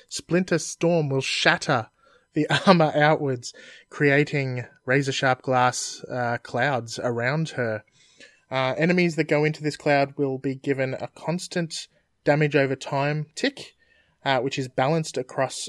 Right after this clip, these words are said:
all of I P S, so impact, puncture, and slash. Uh, and they'll be pushed back by the cloud as well. Slowly, it's not a massive pushback, but, um, it basically kinda slows them down.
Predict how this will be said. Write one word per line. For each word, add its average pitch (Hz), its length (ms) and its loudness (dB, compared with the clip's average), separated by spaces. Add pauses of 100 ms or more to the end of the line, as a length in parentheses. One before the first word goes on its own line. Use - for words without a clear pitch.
all 135 180 -2
of 127 80 -4
I 123 140 0
P 127 180 -6
S, 117 200 -4
so 127 60 -4
impact, 117 480 -6
puncture, 120 440 -8
and 113 240 -10
slash. - 580 -4 (460)
Uh, 127 200 -2
and 143 160 -2
they'll 135 140 2
be 135 100 -4
pushed - 280 -10
back - 380 -4 (100)
by 113 100 -4
the 107 80 -6
cloud 110 360 -4
as 107 220 -8
well. 107 360 -8 (100)
Slowly, 135 600 -2
it's - 160 -10
not 123 120 -4
a 110 60 -6
massive 107 380 -10
pushback, 156 460 -6
but, - 280 -8
um, 107 300 -8 (100)
it 113 180 -20
basically 110 440 -10 (100)
kinda 104 180 -12
slows 107 300 -8
them 104 140 -12
down. 101 320 -10